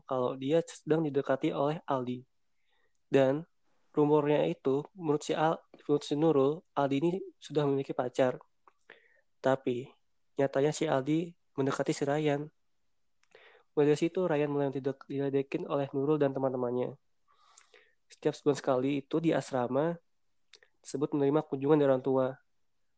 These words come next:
Nah, si Nurul ini dikunjungi oleh orang tuanya. Namun,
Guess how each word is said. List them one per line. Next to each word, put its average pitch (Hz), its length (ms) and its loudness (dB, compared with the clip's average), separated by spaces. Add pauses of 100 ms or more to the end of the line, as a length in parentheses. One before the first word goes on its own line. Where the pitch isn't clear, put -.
(220)
Nah, 120 160 0 (400)
si - 160 -6
Nurul 135 240 0
ini 160 320 0
dikunjungi 147 400 -4
oleh 147 240 -2
orang 139 160 0
tuanya. 147 400 0 (480)
Namun, 151 400 2